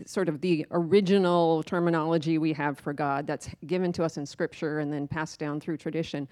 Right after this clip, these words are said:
um, comes to us in cultural contexts that were sort of patriarchal, where, where the power was held by men exclusively. Um, and so it wouldn't have made sense for,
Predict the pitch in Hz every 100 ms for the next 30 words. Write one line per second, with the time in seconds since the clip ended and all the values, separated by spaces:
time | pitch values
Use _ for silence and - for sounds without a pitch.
0 | - - - _ 185 175 156 160 - -
1 | 269 269 - 202 - 180 180 - _ 202
2 | 190 185 180 175 240 202 196 - 202 208
3 | 202 175 - - - 170 160 165 160 151
4 | - - 147 - 196 - 175 156 147 151
5 | 170 180 - _ - 165 156 170 - 160
6 | 165 175 - 170 170 170 151 165 165 -
7 | 160 147 156 156 160 143 139 185 214 -
8 | - - 180 151 - 135 139 139 220 -
9 | - - - 185 175 170 - 208 208 226
10 | 202 277 285 247 214 - 254 240 - -
11 | 196 180 165